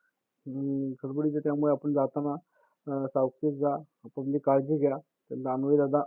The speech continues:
आणि आपले सोहम दादा देखील तुम्हाला दिसतील का ना, चाललेत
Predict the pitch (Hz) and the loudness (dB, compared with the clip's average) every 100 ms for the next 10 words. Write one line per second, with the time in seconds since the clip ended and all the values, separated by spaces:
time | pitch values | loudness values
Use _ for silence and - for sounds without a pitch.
0 | 139 139 143 - - 143 151 - _ _ | -2 -2 -2 -4 -4 -2 -2 -4 _ _
1 | - 151 156 151 143 151 147 - 151 151 | 0 4 6 6 8 6 4 0 -4 -4
2 | 156 _ _ _ _ _ _ _ _ _ | -8 _ _ _ _ _ _ _ _ _
3 | - 147 151 147 147 - 160 156 151 139 | -8 -4 -2 -2 -4 -2 0 0 -2 -4
4 | 143 139 - _ - 135 135 147 | -8 -10 -14 _ -8 -6 0 0